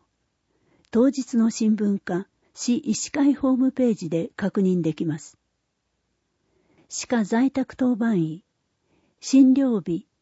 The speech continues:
十二月三十日金曜日から一月三日火曜日。診療時間、午前九時から正午。当日の新聞か、市歯科医師会ホームページで確認できます。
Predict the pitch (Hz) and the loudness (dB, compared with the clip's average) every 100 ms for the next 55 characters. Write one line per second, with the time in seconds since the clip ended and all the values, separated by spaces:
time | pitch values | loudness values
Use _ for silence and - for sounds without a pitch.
0 | _ _ 160 240 277 277 262 - - 240 | _ _ -2 4 6 6 2 -2 -4 0
1 | 247 262 277 220 180 - - 262 254 254 | 2 2 0 0 0 -2 2 4 6 4
2 | 240 170 - 156 151 - _ _ - 185 | 0 -4 -6 -6 -6 -12 _ _ -8 -4
3 | 254 262 - 233 233 - - 208 202 - | 0 0 2 0 0 -2 -6 -6 -6 -4
4 | 220 226 190 156 139 - _ _ _ _ | -2 0 -2 -4 -8 -12 _ _ _ _
5 | _ _ - 254 262 262 254 254 247 - | _ _ 2 6 8 6 4 0 -2 -4
6 | 156 156 240 _ _ _ 226 269 247 202 | -2 -4 -8 _ _ _ 0 2 2 2
7 | 190 247 233 - 170 160 - - 226 190 | 0 -4 -4 -4 -2 -2 -6 -4 -2 0
8 | 160 160 190 _ _ _ _ _ _ _ | -2 -8 -14 _ _ _ _ _ _ _
9 | _ 226 269 269 - 240 226 - 220 202 | _ 2 2 2 -2 0 0 2 2 2
10 | 202 196 - 180 - _ _ _ - 226 | 0 -2 -4 -8 -8 _ _ _ -6 -4
11 | - - - 277 262 247 - - 175 175 | -4 -8 -6 0 0 0 -6 -2 -2 0
12 | - 254 247 254 254 233 - 160 170 190 | -2 2 2 2 0 0 -2 -4 -4 -6
13 | - 185 170 160 151 165 156 - _ | -2 0 2 0 -4 -4 -6 -8 _